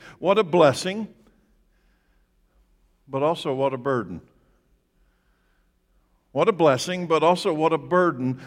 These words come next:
to know what is coming, to see the future and know it's not a guess, to have this inside information from God himself. Why? 'Cause here's the question, why prophecies? Why would God do that?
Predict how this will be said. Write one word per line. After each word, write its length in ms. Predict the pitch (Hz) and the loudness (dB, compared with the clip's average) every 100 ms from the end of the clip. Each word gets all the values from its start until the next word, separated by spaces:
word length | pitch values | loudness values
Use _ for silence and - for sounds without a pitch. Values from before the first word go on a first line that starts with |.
| - | -12
to 100 | - | -6
know 200 | 160 160 | 0 2
what 220 | 170 165 | 2 2
is 200 | 156 131 | 0 -4
coming, 420 | - 180 147 117 | -2 -2 0 -2
to 80 | 110 | -4
see 220 | 120 165 | -6 -6
the 140 | 156 143 | -4 -6
future 520 | - 175 165 127 92 - - - | -6 -8 -6 -6 -6 -10 -20 -8
and 160 | 135 143 | -4 0
know 200 | 160 156 | 2 2
it's 180 | 156 165 | 0 -2
not 240 | 160 160 | 2 2
a 40 | |
guess, 520 | 143 147 135 98 - - _ _ _ | 0 -2 -2 -4 -10 -16 _ _ _
to 80 | 190 | -2
have 260 | 165 180 | 2 2
this 220 | 151 175 - | 2 -2 -2
inside 720 | 208 208 - 202 185 170 165 | -2 -2 0 4 6 6 4
information 1040 | 180 180 - 156 147 151 131 - 110 104 107 | -2 -6 -2 -2 0 -2 -4 -6 -6 -6 -6
from 240 | 120 110 | -6 -4
God 260 | 120 117 107 | -2 -2 -2
himself. 460 | 107 - 120 85 - _ _ _ _ _ _ _ _ _ _ _ | -8 -6 -6 -6 -10 _ _ _ _ _ _ _ _ _ _ _
Why? 360 | 139 135 110 87 - _ _ _ _ _ _ _ _ _ _ _ _ _ - | 0 2 2 -2 -12 _ _ _ _ _ _ _ _ _ _ _ _ _ -10
'Cause 180 | 180 175 | -8 -2
here's 200 | 247 240 | -2 -2
the 140 | 147 | -8
question, 500 | - 156 - 139 151 | -2 -2 -2 -8 -2
why 160 | 143 147 | 0 0
prophecies? 680 | - 180 165 110 113 82 - - _ | 2 2 2 -4 -10 -12 -16 -20 _
Why 180 | 156 170 | 2 2
would 240 | 185 165 | 2 0
God 240 | 175 165 147 | 0 -2 0
do 140 | 175 | -2
that? 240 | 117 85 | -2 -6